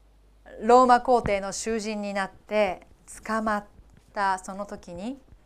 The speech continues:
「ああ、これで神様の計画は終わってしまったんだな。神様に見捨てられてしまったんだ。これは罰だ。ああ、もう俺は使い物にならないんだ。」ね。そういうふうに落胆したり、がっかりしたり、自分のことを卑下したり、否定したりはしなかっ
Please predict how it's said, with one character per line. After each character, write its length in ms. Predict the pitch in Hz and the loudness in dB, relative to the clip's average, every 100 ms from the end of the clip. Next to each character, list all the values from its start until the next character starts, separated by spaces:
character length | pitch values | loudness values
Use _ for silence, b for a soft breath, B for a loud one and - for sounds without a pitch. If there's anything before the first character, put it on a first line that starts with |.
| b b b - | b b b 2
「あ 180 | 254 | 4
あ、 60 | 240 | 4
こ 100 | 240 | 2
れ 100 | 254 | 0
で 100 | 254 | 0
神 200 | 269 262 | -2 -4
様 180 | 247 202 | -4 -6
の 120 | 196 | -8
計 140 | 214 | -10
画 120 | 208 214 | -6 -2
は 180 | 214 | 2
終 140 | 208 262 | 2 0
わ 20 | |
っ 20 | |
て 100 | 294 | -4
し 80 | 285 | -4
ま 100 | 277 | -6
っ 60 | 269 | -4
た 120 | 262 | -6
ん 60 | |
だ 100 | 185 | -6
な。 200 | 165 185 - _ _ B B | -10 -12 -16 _ _ B B
神 220 | 330 330 | -2 0
様 220 | 269 247 | 0 0
に 60 | 220 | -2
見 140 | 233 | -6
捨 60 | - | -2
て 100 | 302 | 0
ら 100 | 294 | 0
れ 80 | 285 | 0
て 120 | 277 | -4
し 100 | 269 | -4
ま 100 | 262 | -6
っ 60 | |
た 120 | 262 247 | -6 -6
ん 40 | |
だ。 100 | 214 | -6
こ 80 | 240 | -2
れ 80 | 247 | 0
は 80 | |
罰 280 | 233 233 294 | 0 -2 -4
だ。 140 | - - - _ B B B | -8 -8 -18 _ B B B
あ 300 | B B B | B B B
あ、 40 | 190 | -10
も 240 | 202 190 | -6 -4
う 20 | |
俺 140 | 196 214 | -4 -4
は 100 | 214 | -4
使 220 | - 240 | -4 -4
い 40 | |
物 220 | 240 262 269 | -2 -4 -4
に 40 | |
な 120 | 262 | -4
ら 120 | 277 | -2
な 140 | 330 330 | -2 -2
い 60 | |
ん 60 | 262 | -4
だ。」 180 | 180 - _ _ _ _ | -8 -14 _ _ _ _
ね。 180 | 208 - _ _ b b b | -18 -18 _ _ b b b
そ 180 | - 254 | -4 0
う 40 | 311 | 0
い 80 | |
う 40 | 320 | 0
ふ 40 | |
う 140 | 370 359 | -2 -2
に 160 | 220 | -2
落 300 | 185 190 - | -2 -4 -4
胆 240 | - 247 247 | 0 0 0
し 80 | |
た 120 | - 240 | -4 -4
り、 120 | 214 | -4
が 120 | 190 | -6
っ 120 | 185 | -8
か 140 | - 233 | -10 -8
り 120 | 214 | -10
し 100 | - | -14
た 160 | 202 | -16
り、 340 | 185 247 208 175 b b - | -12 -12 -12 -16 b b -16
自 140 | 180 165 | -12 -12
分 120 | 170 | -12
の 100 | 175 | -12
こ 120 | 190 | -8
と 120 | 247 | -4
を 60 | 233 | -4
卑 180 | - 247 | -6 -6
下 140 | 247 | -8
し 140 | - | -8
た 160 | - 214 | -12 -10
り、 340 | 233 247 175 - | -8 -8 -10 -16
否 160 | - | -20
定 240 | - 175 175 | -14 -12 -12
し 80 | |
た 120 | - 202 | -10 -6
り 100 | 208 | -6
は 100 | 165 | -6
し 160 | - | -10
な 120 | 170 | -14
か 100 | |
っ 20 | 165 | -14